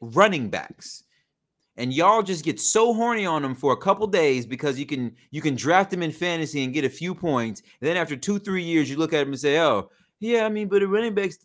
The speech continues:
lifespan in the N F L is so small. I mean, you, you should already be considered drafting another one in the first round. And that way, you could just, you could just franchise this tag after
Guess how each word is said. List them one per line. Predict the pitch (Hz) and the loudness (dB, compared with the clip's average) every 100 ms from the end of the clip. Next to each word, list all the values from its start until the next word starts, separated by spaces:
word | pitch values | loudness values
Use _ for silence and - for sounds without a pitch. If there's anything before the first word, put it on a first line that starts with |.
| 143 | -4
lifespan | 175 208 - 170 151 | 0 0 -4 -6 -4
in | |
the | 151 160 | -4 -8
N | 139 | -6
F | 170 | -4
L | |
is | 170 | -4
so | 151 131 | -4 -6
small. | 139 151 | -6 -6
I | 147 117 | -4 -4
mean, | 117 113 | -4 -8
you, | 131 _ | -12 _
you | 123 | -20
should | 147 175 | -12 -6
already | 135 151 | -4 -4
be | 135 | -8
considered | 98 _ 123 101 92 | -18 _ -14 -14 -6
drafting | 113 110 98 | -4 -4 -6
another | 95 123 | -4 -4
one | 127 | -4
in | 90 - | -8 -10
the | 107 | -14
first | - | -10
round. | 101 120 78 80 _ - | -8 -6 -8 -14 _ -10
And | 90 | -2
that | 120 143 | 0 2
way, | 95 95 - | 0 -2 -8
you | - | -20
could | 107 | -20
just, | - - _ | -20 -20 _
you | - | -18
could | 104 95 | -16 -16
just | - | -4
franchise | 143 160 156 113 95 | 2 4 4 2 2
this | 139 | -4
tag | - 110 92 | -2 -2 0
after | 104 101 95 | -2 -2 -8